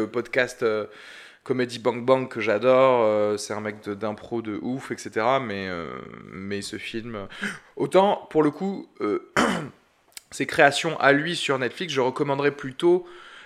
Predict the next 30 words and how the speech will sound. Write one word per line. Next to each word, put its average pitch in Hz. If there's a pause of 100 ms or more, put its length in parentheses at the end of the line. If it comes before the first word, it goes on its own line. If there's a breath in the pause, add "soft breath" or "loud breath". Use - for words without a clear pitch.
le 123
Mike 147
Bolton, 139 (140)
euh, 123
Valentine's 139
Day 143
ou 131
le 117 (560)
Special 139
ou 113
un 113
truc -
comme 117
ça, 165
qui 127
est 120
une 117
sorte 127
de, 110 (540 loud breath)
de 120
fausse 170
émission 156
télévisée 151
autour 139
de 139
Michael 131
Bolton 123
et 123
qui 123
était 131